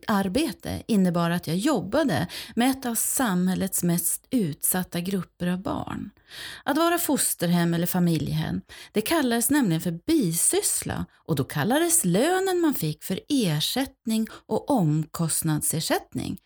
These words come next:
Inget av det där var på något sätt pensionsgrundande eller gav mig ens rätt till sjukpenning, föräldrapenning eller semesterersättning.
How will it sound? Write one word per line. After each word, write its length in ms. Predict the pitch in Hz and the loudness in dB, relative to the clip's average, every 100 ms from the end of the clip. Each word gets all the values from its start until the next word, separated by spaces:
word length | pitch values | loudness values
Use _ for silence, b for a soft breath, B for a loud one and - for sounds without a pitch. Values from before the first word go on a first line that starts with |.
| B B B - | B B B -2
Inget 420 | 359 311 294 392 403 | 4 6 6 4 2
av 100 | 403 | 2
det 100 | 285 | 2
där 380 | 147 143 165 170 B - | 2 2 2 -2 B -2
var 300 | 214 214 208 | 2 2 0
på 160 | - | 2
något 340 | 240 226 311 330 | 2 2 0 0
sätt 320 | 180 170 - | 0 0 -2
pensionsgrundande 1300 | 180 175 - 214 196 - 247 302 330 330 320 311 311 B B | 0 2 2 0 0 2 2 4 4 4 4 2 0 B B
eller 200 | - 330 | 0 2
gav 240 | 277 302 311 | 2 4 4
mig 120 | 254 | 4
ens 240 | 190 - | 2 2
rätt 300 | 175 165 - | 2 0 -2
till 140 | - 165 | -6 -2
sjukpenning, 920 | 285 277 262 - 269 269 262 269 269 | 2 2 0 -2 2 4 4 6 4
föräldrapenning 1040 | 262 269 220 190 185 - 190 185 180 180 B B - | 2 2 2 2 -2 0 0 2 2 0 B B -2
eller 180 | 330 | 2
semesterersättning. 1200 | 330 - 339 165 - 165 165 - - _ - - | 2 2 2 2 2 0 -2 -2 -4 _ -8 -6